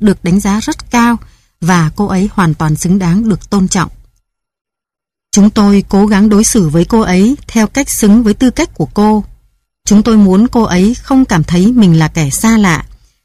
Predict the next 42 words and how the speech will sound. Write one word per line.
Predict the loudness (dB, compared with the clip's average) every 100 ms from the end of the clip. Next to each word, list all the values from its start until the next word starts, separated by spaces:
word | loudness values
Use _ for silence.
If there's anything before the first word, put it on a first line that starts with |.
| _ -4
và | 0 0 -2 -4
bất | -6 0
cứ | 0
ai | 2 0 2
đến | 2 2
nhà | 2 0
chúng | 0 0
tôi | 0 -2 -2 -2
nhất | -2 -2
thiết | -2 -2 -4 _
cũng | -4 -4
phải | -4 -6
tuân | -2 -2 0
theo | 0
điều | 0 -2
ấy. | -2 -4 -8 _ _ _ _ _ _ _ _ _
Vanderma | -2 0 2 0 0
nói | 0 0 0
bằng | -2 -2
giọng | -2 -6 -8
cọc | -8 -6 -4
cằn, | -2 -4 -10 _ _ _
không | 0 0
cần | 0 -2
giữ | -2 -4
lễ | -2 -2
độ | -2 0
nữa. | 0 0 -6 -8 _ _ _ _ _ _ -6
Chàng | -2 0 0
không | -2 0
còn | -2 -2
quan | -2 -2
tâm | 0 0 2
đến | 0
việc | 0 -2
bá | -4 -4
tước | -4 -6 -4
đang | -2 0 0
là | 0 -2
khách | -4 -8 -6
của | -6
chàng. | -4 -2 -2